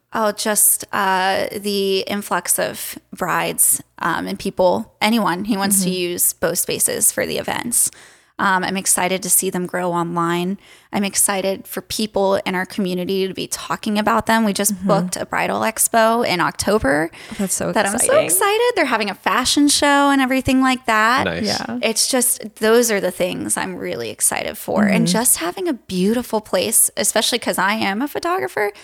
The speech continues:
Speaker 1: to photograph in.
Speaker 2: Mm-hmm.
Speaker 1: That's mine.
Speaker 2: Yeah.
Speaker 1: And I can just,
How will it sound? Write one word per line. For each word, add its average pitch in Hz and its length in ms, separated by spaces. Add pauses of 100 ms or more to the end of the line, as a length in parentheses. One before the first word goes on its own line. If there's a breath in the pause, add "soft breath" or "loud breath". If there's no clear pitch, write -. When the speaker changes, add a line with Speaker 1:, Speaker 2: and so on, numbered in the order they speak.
(120)
Speaker 1:
to - 100
photograph 196 540
in. 254 240 (120)
Speaker 2:
Mm-hmm. 196 340
Speaker 1:
That's 170 220
mine. 165 420 (360)
Speaker 2:
Yeah. 180 200
Speaker 1:
And 143 60
I 170 140
can 175 220
just, - 560